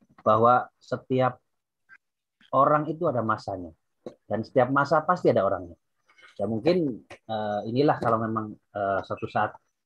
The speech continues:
eh, Ikata ini akan <clears throat> mengarah ke sembilan delapan kita menjadi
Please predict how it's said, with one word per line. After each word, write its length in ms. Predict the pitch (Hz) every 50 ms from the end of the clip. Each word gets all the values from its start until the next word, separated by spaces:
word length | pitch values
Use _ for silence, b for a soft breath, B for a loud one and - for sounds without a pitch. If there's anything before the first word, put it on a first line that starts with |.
| _ _ _ _ _ _ _ _ -
eh, 240 | 104 107 104 104 -
Ikata 320 | - 104 101 - - 104
ini 180 | 104 104 107 104 101
akan 200 | - - 104 101 101 101 - _ _ _ _
<clears throat> 720 | - - - - - - - - - - - _ _ 104
mengarah 480 | 104 104 104 107 104 104 107 107 - -
ke 160 | - 110 104 101 101 104 - _ _ _ _ _ _
sembilan 260 | - - 113 110 110 107
delapan 260 | 107 104 - 107 104
kita 220 | - 123 110 - 120
menjadi 440 | 113 113 104 104 104 98 104 104